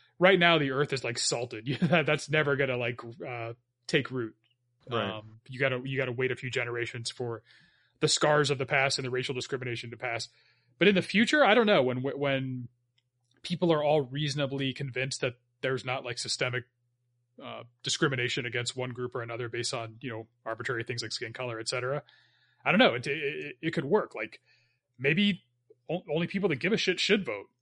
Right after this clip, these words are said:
Speaker 2: I mean, listen, I'm all for, uh, Starship Troopers, man. Like, you know,
Speaker 1: Or
Speaker 2: mili-,
Speaker 1: earn it.
Speaker 2: mil-,
Speaker 1: <laughs> Yeah.
Speaker 2: yeah, you gotta earn it, man. You know, military service or, you know, some kinda other,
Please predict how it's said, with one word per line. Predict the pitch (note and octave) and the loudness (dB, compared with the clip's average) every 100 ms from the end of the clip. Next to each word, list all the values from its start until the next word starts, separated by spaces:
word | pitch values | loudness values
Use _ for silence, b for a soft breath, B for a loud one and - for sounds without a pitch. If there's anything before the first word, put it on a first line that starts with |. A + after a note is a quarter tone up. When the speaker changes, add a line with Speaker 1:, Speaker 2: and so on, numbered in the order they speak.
| _ _ _ _ | _ _ _ _
Speaker 2:
I | D#3 | 2
mean, | D#3 | 6
listen, | D#3+ F#3 | 6 6
I'm | B2+ D3+ | 4 6
all | F#3 | 8
for, | F3+ D3 C#3+ C3 | 8 8 8 8
uh, | A#2 A2 G#2+ G2+ _ _ _ _ _ | 8 6 2 -2 _ _ _ _ _
Starship | - - C#3+ C#3+ D3+ | -4 4 4 4 0
Troopers, | - D#3 E3 G#2+ - | 0 -2 0 -4 -6
man. | A2 G#2+ B2+ | -10 -8 -6
Like, | A2 A#2 | -8 -4
you | C3+ | 0
know, | C#3 G3 B B B B B - | 2 0 B B B B B -4
Speaker 1:
Or | C#3+ | 8
Speaker 2:
mili-, | D#3 | 10
Speaker 1:
earn | F3+ G#3 | 12 10
it. | D#3 C#3+ | 6 6
Speaker 2:
mil-, | E3 E3+ | 8 12
Speaker 1:
<laughs> | |
Yeah. | E3+ F#3+ | 12 12
Speaker 2:
yeah, | D#3 | 10
you | D#3+ | 6
gotta | G3 E3+ | 6 8
earn | E3 B3 | 8 6
it, | C#3+ | 4
man. | B2 C3+ F3+ | 0 -2 0
You | D3 | 2
know, | D#3 | 2
military | F3+ D#3 F3+ - F#3+ F#3 | 4 4 4 6 6 6
service | G3 G3+ F3+ C3 - | 8 8 8 6 4
or, | B2+ B2 B2 B2 B2 | 2 4 4 4 2
you | C#3+ | 2
know, | C3 B2+ | 2 2
some | C3 D#3+ D#3 | 2 0 2
kinda | - E3 | 4 6
other, | D#3+ E3+ D#3+ D3+ | 6 8 6 6